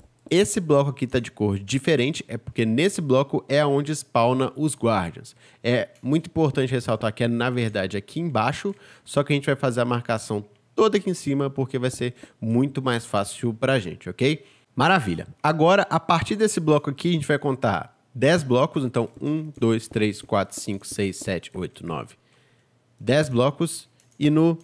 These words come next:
décimo primeiro você vai colocar um bloco assim, que você pode fazer a mesma coisa. Um, dois, três, quatro, cinco, seis, sete, oito, nove, dez. E agora, novamente, um, dois, três, quatro, cinco, seis, sete, oito, nove, dez.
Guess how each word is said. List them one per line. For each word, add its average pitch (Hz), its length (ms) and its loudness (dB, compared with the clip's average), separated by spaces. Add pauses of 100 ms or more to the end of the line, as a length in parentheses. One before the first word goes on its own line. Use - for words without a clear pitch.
décimo 160 380 2
primeiro 139 400 2
você 135 300 -2
vai 135 160 0
colocar 127 600 0
um 147 160 -4
bloco 120 360 0
assim, 135 260 -6 (140)
que - 80 -20
você - 80 -16
pode 120 180 -2
fazer 113 240 -2
a 110 40 -2
mesma 113 260 -4
coisa. 160 360 0 (120)
Um, 120 260 -8
dois, 104 260 -8
três, - 300 -10
quatro, - 320 -8
cinco, - 260 -16
seis, 90 300 -10
sete, - 380 -12
oito, - 280 -14
nove, - 300 -16 (100)
dez. 127 440 -2 (960)
E 135 80 2
agora, 131 480 2 (480)
novamente, 127 760 0
um, 143 240 0
dois, 120 360 0
três, 117 300 -2
quatro, 110 360 -2
cinco, 113 280 -8
seis, 98 340 -4
sete, 92 380 -6
oito, 78 320 -14
nove, 131 300 -2
dez. - 480 -10